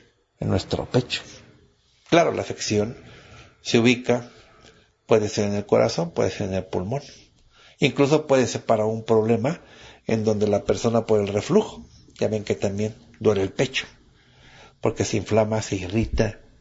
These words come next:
se ulcera, pues el esófago, ¿no? Que es lo que une la boca con el estómago,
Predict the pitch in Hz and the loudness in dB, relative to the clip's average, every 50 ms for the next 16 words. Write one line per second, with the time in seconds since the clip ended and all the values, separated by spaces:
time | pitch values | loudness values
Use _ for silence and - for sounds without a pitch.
0 | _ _ _ _ - - - 107 92 90 85 - - - 120 107 98 101 98 - | _ _ _ _ -14 -6 -4 -4 -4 -4 -6 -4 0 2 2 2 2 -2 -6 -8
1 | - _ _ _ _ _ _ _ _ _ _ _ _ _ _ _ _ _ _ _ | -12 _ _ _ _ _ _ _ _ _ _ _ _ _ _ _ _ _ _ _
2 | _ _ _ _ _ _ _ _ _ _ _ _ _ _ _ _ _ _ _ _ | _ _ _ _ _ _ _ _ _ _ _ _ _ _ _ _ _ _ _ _
3 | _ - - 113 107 95 - - - - - - - 113 95 92 87 - - 123 | _ 0 2 2 2 2 0 -6 -6 -8 -10 -4 -2 -2 0 0 -2 -2 -2 -2
4 | 139 - 131 98 90 90 92 117 156 170 - - _ - - 98 95 98 101 - | -2 -2 -6 -4 -4 -6 -6 -6 -8 -10 -10 -18 _ -6 -6 -2 -2 0 -2 -2
5 | - - 101 92 98 110 113 98 95 90 92 90 101 107 - - 98 - - - | -2 -2 0 0 -2 -2 -4 -4 -4 -2 -2 0 0 -2 -2 -2 -6 -6 -4 -8
6 | 90 87 - - 90 - - - 135 131 117 107 - | -6 -6 -8 -10 -10 -8 0 0 0 0 0 -8 -10